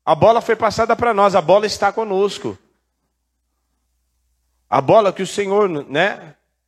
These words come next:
Não que a gente tenha alguma coisa. Nós estamos aqui pela misericórdia e pela graça de Jesus. Porque quem nos chamou, quem me chamou não foi nenhum de vocês.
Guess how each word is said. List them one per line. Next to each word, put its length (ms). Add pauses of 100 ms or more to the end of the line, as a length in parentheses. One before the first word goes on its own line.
(180)
Não 140
que 80
a 60
gente 280
tenha 260
alguma 280
coisa. 520 (680)
Nós 180
estamos 260
aqui 160
pela 180
misericórdia 680
e 40
pela 240
graça 440
de 140
Jesus. 600 (200)
Porque 260
quem 160
nos 120
chamou, 440 (500)
quem 140
me 80
chamou 320
não 80
foi 200
nenhum 280
de 80
vocês. 420